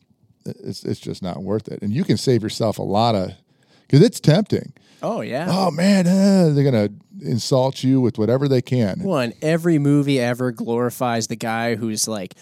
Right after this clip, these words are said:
Speaker 2: strong enough to walk away, but then they say that one thing, you know, about their wife or about their, you know, whatever, and then they turn around and, "I'm gonna teach them a lesson now," and then, of course, whoop up on the person and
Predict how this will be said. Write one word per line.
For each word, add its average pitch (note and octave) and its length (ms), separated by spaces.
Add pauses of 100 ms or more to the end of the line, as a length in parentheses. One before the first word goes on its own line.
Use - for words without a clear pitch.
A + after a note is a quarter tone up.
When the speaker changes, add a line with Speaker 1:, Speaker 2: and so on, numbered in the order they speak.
(180)
Speaker 2:
strong D#3+ 400
enough D3+ 180
to C#3 120
walk B2+ 300
away, B2 280
but A#2 140
then A#2+ 100
they A#2 120
say B2 200
that G#2+ 200
one A#2+ 420
thing, G#2 400
you G#2+ 80
know, G#2 100
about A2 240
their A#2 140
wife G#2+ 520
or B2 80
about A2+ 320
their, A2 180
you A2+ 160
know, G#2 180
whatever, A#2+ 540
and A2 80
then A2+ 80
they G#2+ 100
turn A2+ 240
around A2 320
and, F#2+ 160
"I'm C3 160
gonna A#2+ 120
teach B2+ 300
them B2 160
a A#2+ 60
lesson A#2+ 360
now," B2 320
and A#2 80
then, A2 100
of G#2+ 100
course, A#2+ 300
whoop A#2+ 280
up C#3 180
on A2+ 140
the A2+ 80
person A2+ 520
and A2 180